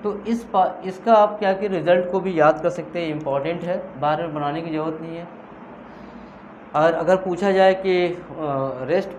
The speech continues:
कितना chain rest कर रहा है table के ऊपर, तो उसको भी लिख सकते हैं आप L minus X करके,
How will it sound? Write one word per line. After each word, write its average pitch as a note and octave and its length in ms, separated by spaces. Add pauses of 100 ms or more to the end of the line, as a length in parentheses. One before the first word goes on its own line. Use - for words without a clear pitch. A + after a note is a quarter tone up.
(100)
कितना E3+ 540
chain F#3+ 280
rest E3+ 320
कर F#3 100
रहा F3+ 80
है F3 60
table E3 220
के E3+ 160
ऊपर, E3+ 240
तो E3+ 120
उसको C#3+ 280
भी E3+ 80
लिख D#3+ 140
सकते E3 280
हैं D#3+ 80
आप D#3+ 260
L D#3 180
minus D#3 360
X D3 180
करके, D3+ 300